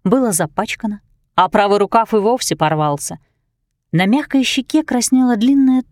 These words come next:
тонкая полоса, по-видимому, царапина, оставленная веткой. Джейн нахмурилась. Что с матушкой? Никогда в жизни она не видела её в грязной одежде и с мокрыми волосами. В следующую секунду Джейн,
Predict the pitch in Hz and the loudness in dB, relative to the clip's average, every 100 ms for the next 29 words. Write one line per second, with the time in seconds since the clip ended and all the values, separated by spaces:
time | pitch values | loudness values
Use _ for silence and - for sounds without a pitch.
0 | _ - 254 247 247 240 254 262 - 254 | _ -2 0 0 -2 -2 -2 -2 -2 -2
1 | 208 147 _ _ _ _ 196 196 208 208 | -2 -2 _ _ _ _ 0 0 0 0
2 | 208 208 - 220 214 247 196 165 165 - | 0 -2 -2 -2 0 -2 -2 -2 -2 -2
3 | 185 165 170 180 185 196 - 143 - _ | -2 0 -2 -4 -4 -6 -8 -10 -12 _
4 | _ _ _ _ _ _ 123 139 170 185 | _ _ _ _ _ _ -6 -2 0 0
5 | 208 233 220 185 156 147 - - _ _ | 0 -2 -2 0 0 -2 -4 -8 _ _
6 | _ _ _ - - - 196 - 226 196 | _ _ _ -8 -6 -6 -6 -4 -4 -6
7 | 143 - 160 - _ _ _ _ _ _ | -10 -16 -18 -20 _ _ _ _ _ _
8 | 175 170 196 220 226 226 254 175 160 156 | -2 0 2 2 0 -2 -2 -2 -2 -2
9 | 160 170 190 185 175 165 160 180 160 156 | -2 -2 -2 0 0 0 0 0 0 -2
10 | 180 165 160 143 127 160 185 156 - - | -2 -2 -2 -2 -4 -6 -6 -10 -6 -6
11 | - 175 175 196 180 180 190 202 - 160 | -2 -2 -2 -4 -4 -4 -6 -6 -6 -6
12 | 139 - _ _ _ _ _ _ _ _ | -8 -12 _ _ _ _ _ _ _ _
13 | - 196 269 269 - 254 240 247 269 254 | -4 0 2 0 -2 -2 -4 -4 0 0
14 | 226 180 214 240 208 | 0 -2 -2 -2 -4